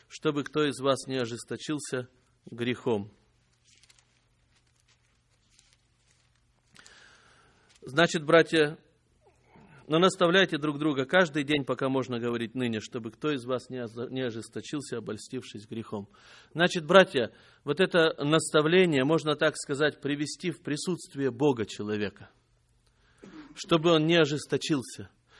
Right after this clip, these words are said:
привести его в присутствие Бога, чтобы он своим сознанием мог увидеть Господа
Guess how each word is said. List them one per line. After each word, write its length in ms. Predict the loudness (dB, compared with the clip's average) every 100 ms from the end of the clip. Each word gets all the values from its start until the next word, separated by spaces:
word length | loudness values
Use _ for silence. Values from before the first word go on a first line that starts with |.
| -20 -4
привести 480 | 0 2 0 0 2
его 240 | 2 0
в 80 | -2
присутствие 640 | -6 -4 -6 -6 -4 -4
Бога, 420 | 0 0 -2 -10 -18 _ _ _ _ _ _ _
чтобы 340 | -4 -2 2
он 80 | 0
своим 320 | 0 0 0
сознанием 640 | 0 -4 0 2 2 -2 -2
мог 320 | -2 -2 -6
увидеть 480 | -6 -6 -8 -10 -14 _ _ _
Господа 680 | -4 0 0 -2 -6 -6